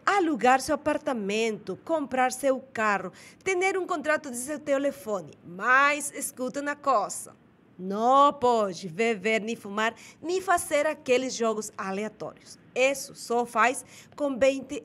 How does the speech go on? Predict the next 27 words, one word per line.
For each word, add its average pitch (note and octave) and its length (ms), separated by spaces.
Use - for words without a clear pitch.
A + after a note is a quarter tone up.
anos, - 680
tá? A#3 240
A B3 140
tener B3+ 320
em D4+ 120
conta, G3+ 380
gente. A2+ 340
E B3 100
outra F#4 220
coisa, - 540
esta E4+ 320
semana, A#3 640
aqui A3+ 560
em B3 100
la E4+ 180
cidade A#3 680
de F3 120
Guma, G3 560
caiu F#4 260
uma F#4+ 200
chuva C4+ 560
de C4+ 140
granizos B3+ 680
que F#4+ 200
causou D#4 440
muitos C#4 540
estragos A#3 760